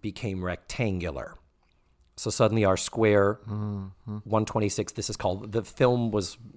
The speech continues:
Speaker 1: just within the industry, it was called one ten. So is it one twenty-six or one ten?
Speaker 2: For me, it was the flash stack.
Speaker 1: Yes, the tower. Not a flash cube. The one twenty-six had the flash cube.
Speaker 2: Cube. This was not
Speaker 1: The
Speaker 2: that.
Speaker 1: one ten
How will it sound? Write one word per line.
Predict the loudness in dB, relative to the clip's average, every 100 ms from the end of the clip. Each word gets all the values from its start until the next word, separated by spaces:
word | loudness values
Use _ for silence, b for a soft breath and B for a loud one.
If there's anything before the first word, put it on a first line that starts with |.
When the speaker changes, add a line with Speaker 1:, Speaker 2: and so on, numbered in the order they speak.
| -12
Speaker 1:
just | -6 -6 0
within | 0 2
the | 0
industry, | -2 -4 -6
it | -8
was | -6
called | -4 -4
one | -4 -4 -6
ten. | -8 -8 -8
So | -6 -2 -2 -6 b b b
is | -8
it | -4
one | -4 -4
twenty-six | -4 -6 -8 -8
or | -6
one | -6 -6
ten? | -2
Speaker 2:
For | 2
me, | 4 6 6
it | 4 2
was | 0 -2
the | -4
flash | -4 -2 2 2 2 -2 -6 -8
stack. | -8 0 4 8
Speaker 1:
Yes, | 8 6 2 0
the | -2 -2
tower. | 0 4 6 10 10 8 B B B 8
Not | 10 8
a |
flash | 6 6 4 6
cube. | 6
The | 8
one | 8 6
twenty-six | 6 6 6 2 2 4
had | 4 4
the | 2
flash | 4 4 4 0
cube. | -4 4 8 10 10 6
Speaker 2:
Cube. | 2 0 B B
This | -2 4
was | 4 8
not | 10 10 10
Speaker 1:
The | 10
Speaker 2:
that. | 10
Speaker 1:
one | 10
ten | 6 4 4 4 -2